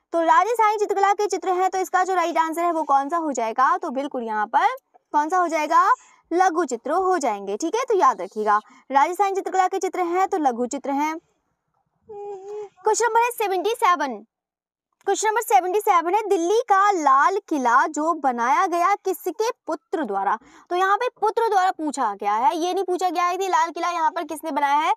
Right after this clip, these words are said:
तो यहाँ पर इसके, यहाँ पर पुत्र के द्वारा पूछा गया है। तो यहाँ पर इसका जो राइट आंसर है, वो तो बिल्कुल यहाँ पर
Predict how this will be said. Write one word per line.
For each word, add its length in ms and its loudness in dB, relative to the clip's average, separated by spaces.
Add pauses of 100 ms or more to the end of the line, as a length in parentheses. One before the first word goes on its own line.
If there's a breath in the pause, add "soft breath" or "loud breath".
(340 loud breath)
तो 60 0
यहाँ 260 4
पर 100 0
इसके, 200 -2
यहाँ 300 2
पर 120 -2
पुत्र 280 -6
के 140 -2
द्वारा 240 4
पूछा 380 -6
गया 200 -2
है। 180 -2
तो 100 -8
यहाँ 220 0
पर 120 -2
इसका 180 -2
जो 100 -4
राइट 240 0
आंसर 220 -2
है, 80 0
वो 120 -2
तो 100 -4
बिल्कुल 280 -4
यहाँ 200 -2
पर 220 2